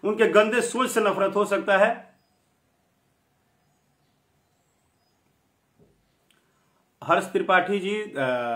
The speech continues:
आपका मैसेज पढ़ा कि आपकी बहन, अ, सीबीएसई में पढ़ती है और गाने सुनती है। Thank you so much इतना प्यार देने के लिए। लेकिन अभी जो विषय है कि मेरा एक ही लाइन था और है,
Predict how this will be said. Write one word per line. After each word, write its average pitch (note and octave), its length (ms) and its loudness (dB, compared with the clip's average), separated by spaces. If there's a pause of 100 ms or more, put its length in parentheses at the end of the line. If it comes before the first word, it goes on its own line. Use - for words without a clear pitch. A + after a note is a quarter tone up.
(440)
आपका C3+ 280 -4
मैसेज D#3+ 400 -6
पढ़ा E3 240 2
कि F3 140 -4
आपकी C#3+ 280 -2
बहन, D3 360 -4
अ, C3+ 180 -8
सीबीएसई C#3+ 480 -6
में D#3 140 0
पढ़ती C#3+ 280 -8
है D3+ 60 -4
और D3 120 -2
गाने C3+ 260 -6
सुनती C#3+ 300 -10
है। D3+ 200 -8
Thank C3+ 220 -8
you D#3 140 -4
so D3+ 160 -4
much F3 200 -4 (640)
इतना D#3 220 -2
प्यार D3+ 320 2
देने D3+ 220 -4
के D3 100 -8
लिए। E3 140 -2
लेकिन E3+ 220 -2
अभी E3 220 0
जो F#3 140 0
विषय F3 360 2
है F#3+ 220 -2 (540)
कि A#3 420 -4 (120)
मेरा A3 360 6
एक A3 260 4
ही B3 120 -2
लाइन F#3+ 260 4
था G3 160 2 (420)
और E3+ 200 4
है, A#3+ 520 2